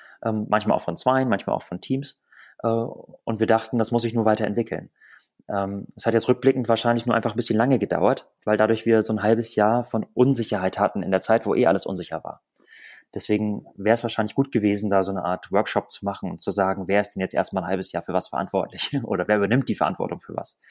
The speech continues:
ähm, um mehr Klarheit zu haben für das Team, damit die Ängste nicht so groß werden.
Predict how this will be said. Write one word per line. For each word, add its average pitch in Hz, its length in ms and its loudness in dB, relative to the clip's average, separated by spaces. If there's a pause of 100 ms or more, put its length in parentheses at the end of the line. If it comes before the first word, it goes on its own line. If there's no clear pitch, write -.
(520)
ähm, 95 360 -2 (360)
um 107 100 2
mehr 98 120 0
Klarheit 107 460 0
zu 98 140 -4
haben 92 160 0
für - 120 -8
das 92 140 -4
Team, 110 220 -2
damit 90 180 -6
die 85 60 -4
Ängste 95 240 -6
nicht 90 100 -6
so - 80 -12
groß - 220 -8
werden. - 300 -8